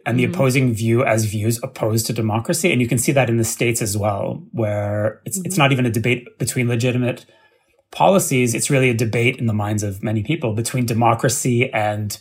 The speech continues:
Speaker 1: fascism or something like that. So I'm, I'm careful in the language that I, that I use. And the letter does not say that if the reform passes, then Israel will not be democratic. Uh, at the same time, I'm, I'm aware that what you're saying is true, of course, that there are many people who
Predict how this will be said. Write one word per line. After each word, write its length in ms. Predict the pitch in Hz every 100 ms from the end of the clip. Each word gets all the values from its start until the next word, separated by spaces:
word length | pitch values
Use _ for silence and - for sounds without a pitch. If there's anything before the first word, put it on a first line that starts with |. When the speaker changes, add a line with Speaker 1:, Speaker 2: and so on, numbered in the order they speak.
| _
Speaker 1:
fascism 680 | - - 92 - 165 147 180
or 120 | -
something 340 | 131 117 113 123
like 220 | 117 113
that. 180 | 147 170
So 120 | 147
I'm, 100 | 147 - - -
I'm 100 | -
careful 280 | 139 180 -
in 80 | 180
the 60 | 123
language 360 | 117 120 117
that 120 | 113
I, 160 | 107 -
that 100 | 120
I 40 | 110
use. 260 | 120 131
And 100 | 123
the 60 | 113
letter 220 | 120 131
does 160 | 117 107
not 280 | 110 113 -
say 240 | 110 107
that 140 | 101 104
if 120 | 107
the 60 | 113
reform 420 | 110 - 113 110
passes, 400 | - 101 120 110
then 140 | 107
Israel 300 | 104 113 104
will 120 | 104
not 300 | 107 104 117
be 200 | - 104
democratic. 800 | 107 110 107 107 - 202 160 - - - - - - -
Uh, 180 | - 110 110 _ - -
at 60 |
the 60 | -
same 180 | 185 196
time, 140 | 147
I'm, 220 | 127 117 -
I'm 80 |
aware 340 | 123 117 143 117
that 140 | 107
what 100 | -
you're 120 | 120
saying 240 | 113 107 110
is 120 | 113
true, 220 | - 175
of 140 | 139 -
course, 380 | 113 107 107
that 280 | - 107 104 -
there 100 | 110
are 40 |
many 200 | 117 120
people 320 | 117 113 120
who 420 | 117 120 120 120